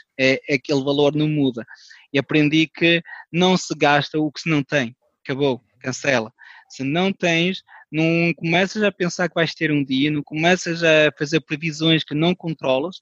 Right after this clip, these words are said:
E foi, foi a melhor experiência que eu tive, foi, se tenho,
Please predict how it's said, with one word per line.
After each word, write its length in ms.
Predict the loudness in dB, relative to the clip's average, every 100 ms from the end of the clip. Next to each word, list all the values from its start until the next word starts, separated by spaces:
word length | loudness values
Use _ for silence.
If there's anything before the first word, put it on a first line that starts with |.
| -20 -20 -20 _
E 60 | -12
foi, 300 | -2 -2 -2 -8
foi 200 | 0 2
a 40 | 4
melhor 240 | 4 4
experiência 540 | 2 0 0 0 -2 -6
que 100 | -8
eu 60 |
tive, 240 | -8 -6 -6
foi, 320 | 0 0 0 _ _ _ _ _ _
se 200 | -16 -4
tenho, 440 | 0 2 0 -2